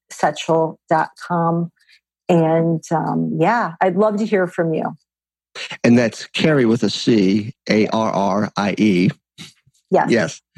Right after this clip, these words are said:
Speaker 2: Yeah. I've, I've, I, as you said that one, I know K A R I. So <laughs> make sure everybody gets the right Carrie, the spelling
Speaker 1: Mm.
Speaker 2: there for you.
Speaker 1: Absolutely.
Speaker 2: And, and if you're so inclined, one, go to the show notes, grab that link,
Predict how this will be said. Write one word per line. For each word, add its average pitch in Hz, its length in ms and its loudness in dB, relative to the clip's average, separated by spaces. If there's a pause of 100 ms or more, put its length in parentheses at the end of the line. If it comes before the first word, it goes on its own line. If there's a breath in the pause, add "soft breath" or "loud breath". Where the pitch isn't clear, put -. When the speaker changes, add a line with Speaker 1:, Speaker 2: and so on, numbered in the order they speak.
(100)
Speaker 2:
Yeah. 101 220 0
I've, 104 120 0
I've, 113 340 0 (100)
I, 104 320 0
as 123 140 0
you 117 80 4
said 156 220 0
that 120 120 2
one, 110 120 2
I 120 60 -2
know 123 200 2
K 123 400 0
A 104 140 2
R 101 220 -2
I. 123 440 0
So 165 200 -2
<laughs> 165 380 0 (200 loud breath)
make 160 120 2
sure 151 160 2
everybody 135 200 2
gets 131 200 -2
the 117 60 -2
right 107 200 0
Carrie, 107 440 0 (100)
the 123 80 2
spelling 120 460 0
Speaker 1:
Mm. - 40 -8
Speaker 2:
there 87 180 -6 (300)
for 87 180 0
you. - 60 4
Speaker 1:
Absolutely. 170 840 -2 (300)
Speaker 2:
And, 123 200 2
and 131 260 0 (260)
if 120 120 -2
you're 131 100 4
so 156 180 0
inclined, 135 600 0 (100)
one, 117 480 0 (300)
go 135 100 4
to 131 140 2
the - 140 -6
show 120 200 2
notes, 107 340 0 (720)
grab 127 260 2
that 120 180 0
link, 101 280 0